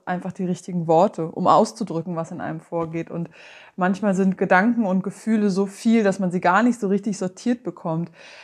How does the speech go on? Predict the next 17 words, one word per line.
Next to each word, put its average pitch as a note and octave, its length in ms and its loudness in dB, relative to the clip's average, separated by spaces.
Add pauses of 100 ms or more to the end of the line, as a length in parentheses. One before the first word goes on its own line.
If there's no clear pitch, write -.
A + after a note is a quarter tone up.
(200)
Hast - 300 -8
du G#3 60 -10
da F3+ 580 2 (460)
einen A#3 180 6
Tipp, C4+ 320 0 (140)
wie G3+ 160 -4
man F#3+ 240 2
das F#3 340 -2 (100)
irgendwie A3 380 4
für - 160 -6
sich G3+ 260 -4
ordnen G3 380 2
kann, A3 260 -4
um F#3+ 140 0
dann F#3 220 0
eben F#3+ 320 -2
auch, F3+ 400 0